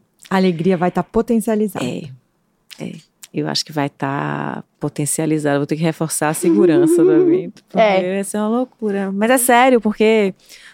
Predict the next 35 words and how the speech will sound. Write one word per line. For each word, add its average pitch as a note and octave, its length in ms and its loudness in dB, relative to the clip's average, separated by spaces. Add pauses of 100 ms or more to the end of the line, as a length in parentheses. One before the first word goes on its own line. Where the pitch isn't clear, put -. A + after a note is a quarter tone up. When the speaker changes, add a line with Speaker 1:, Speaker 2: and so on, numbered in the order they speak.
Speaker 2:
todo A3+ 240 2
ano, G#3 180 2
assim, F#3 120 -4
"Ai, G#3+ 340 2
não G3 80 -2
sei - 120 -8
o - 40 -16
quê, A3+ 280 -2
tem G3+ 100 -8
que - 60 -20
trazer, G3+ 520 -2 (440)
fazer G3 180 0
um G#3 40 2
espaço G#3+ 540 0
de F#3 60 -4
experiência G3+ 500 0
X, A3 500 2
vamos, G#3 280 0 (240)
tem G3 120 -6
que G3 80 -12 (400)
colocar G3+ 460 0
atração G3 500 -2
Y." A3 640 2 (760)
E E3+ 80 2
eu G3 140 2
acho G3 180 0
que - 40 -8
dois G3+ 160 0
mil G3+ 100 2
e - 20 0
vinte G3+ 200 0
e G3 40 -8
três F#3 440 2
vai G3 120 -2
ser G3+ 480 0